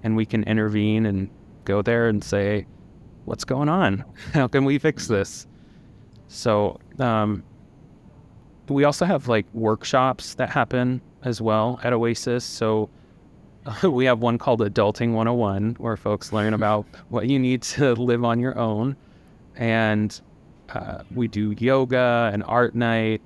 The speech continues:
Speaker 1: and every night kinda has, like, an educational,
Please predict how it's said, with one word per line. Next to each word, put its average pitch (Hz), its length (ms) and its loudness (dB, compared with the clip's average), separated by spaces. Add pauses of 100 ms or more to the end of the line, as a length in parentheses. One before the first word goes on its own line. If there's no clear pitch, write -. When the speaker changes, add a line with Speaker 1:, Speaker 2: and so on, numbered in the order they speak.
(260)
Speaker 1:
and 104 420 -4 (220)
every 160 180 0
night 175 180 0
kinda 151 180 0
has, 143 180 0
like, 120 140 0
an 120 80 2
educational, 107 840 0